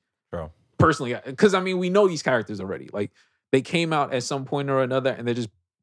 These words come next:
Speaker 2: putting them together. So, like, I feel like there's super potential with that team. And then you got, like, Elaine leading these niggas. Like, it's,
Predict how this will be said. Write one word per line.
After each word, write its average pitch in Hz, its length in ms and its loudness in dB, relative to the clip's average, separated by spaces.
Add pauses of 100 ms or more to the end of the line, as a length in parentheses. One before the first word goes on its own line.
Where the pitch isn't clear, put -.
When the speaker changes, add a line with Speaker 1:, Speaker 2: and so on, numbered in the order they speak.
Speaker 2:
putting 127 260 0
them 117 160 -4
together. 101 460 -6
So, - 140 -4
like, 107 220 -2
I 117 140 -6
feel 120 180 -2
like 113 180 -2
there's 107 180 -2 (560)
super 147 400 2
potential 113 440 -6
with 98 120 -6
that 92 160 -6
team. - 300 -8 (340)
And 214 100 2
then 220 120 2
you 202 100 -6
got, 196 200 2
like, 175 220 0
Elaine 156 420 4
leading 143 280 2
these 104 200 -4
niggas. - 320 -10
Like, 131 200 2
it's, 160 180 -2